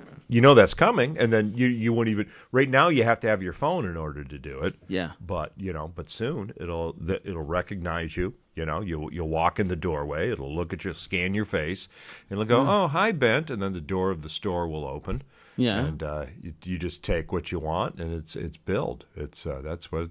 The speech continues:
Speaker 1: that's what's gonna happen.
Speaker 2: If you have, like, y-, your bill,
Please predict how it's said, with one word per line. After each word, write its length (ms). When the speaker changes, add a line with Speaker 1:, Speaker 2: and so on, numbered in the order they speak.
Speaker 1:
that's 220
what's 120
gonna 220
happen. 340
Speaker 2:
If 280
you 140
have, 280
like, 260
y-, 100
your 320
bill, 400